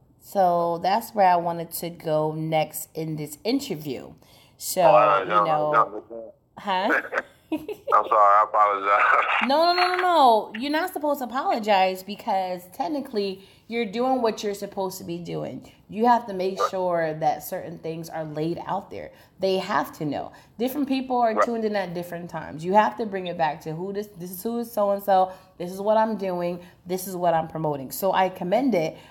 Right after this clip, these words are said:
Speaker 1: but it's interesting how you said it organically in that moment, 'cause I was just about to go into that, 'cause I wanted to ask you about, um, why did you choose to put it on SoundCloud, and what was the other
Speaker 2: Mm-hmm.
Speaker 1: one?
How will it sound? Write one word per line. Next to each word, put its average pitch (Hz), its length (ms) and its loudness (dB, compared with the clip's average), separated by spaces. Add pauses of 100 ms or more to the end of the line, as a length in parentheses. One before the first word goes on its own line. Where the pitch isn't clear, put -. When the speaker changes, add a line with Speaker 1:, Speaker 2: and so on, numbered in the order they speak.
(120)
Speaker 1:
but 185 260 4
it's 165 380 -4
interesting 208 480 -8
how 180 140 -6
you 175 160 -8
said 202 340 0
it 185 100 -4
organically 165 1120 -4 (240)
in 190 220 0
that 156 220 0
moment, 175 540 -2
'cause 165 160 -8
I 156 120 0
was 147 180 -6
just 151 200 -12
about 147 300 -6
to - 80 -16
go 143 180 -6
into 151 300 -10
that, 123 220 -8 (240)
'cause 165 160 0
I 160 60 6
wanted 160 360 0
to 151 160 -8
ask 165 380 -6
you 151 240 -2
about, 165 600 2 (380)
um, 143 480 -2
why 160 480 0
did 185 180 -4
you 165 100 -8
choose 175 760 -8 (100)
to 165 160 -8
put 196 320 -4
it 156 340 0 (340)
on 156 400 -2
SoundCloud, 151 1120 -4
and 147 140 -4
what 151 160 2
was 185 140 -10
the 220 100 -2
other 214 140 4
Speaker 2:
Mm-hmm. 233 100 0
Speaker 1:
one? 262 420 -2